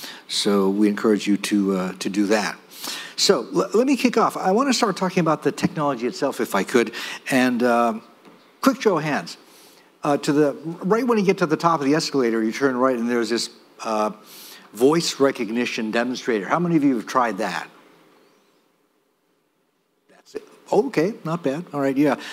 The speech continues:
I, I've noticed the last couple of days that the lines have been really, really long. So I thought, "Okay, this must be really popular. I gotta,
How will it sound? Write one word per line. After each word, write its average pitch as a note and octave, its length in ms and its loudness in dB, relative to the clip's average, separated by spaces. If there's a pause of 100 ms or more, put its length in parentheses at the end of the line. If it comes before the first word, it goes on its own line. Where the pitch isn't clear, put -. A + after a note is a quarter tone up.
(180)
I, C3+ 400 -4
I've D3 120 2
noticed E3+ 300 4
the D3+ 40 4
last C3 200 2
couple B2+ 200 4
of A#2+ 80 4
days B2 160 4
that A#2 120 0
the A2 100 -2
lines A#2+ 320 2
have G#2 100 0
been G2+ 320 -4
really, A#2+ 400 6
really G2+ 320 2
long. F#2+ 560 -2
So G2+ 260 -8
I F2 60 -10
thought, F2+ 300 -8
"Okay, A2 220 -4
this A2 200 -10
must B2 160 -8
be G2+ 80 -8
really F#2 220 -6
popular. G#2+ 500 -2 (400)
I E3+ 140 2
gotta, G#2 240 -2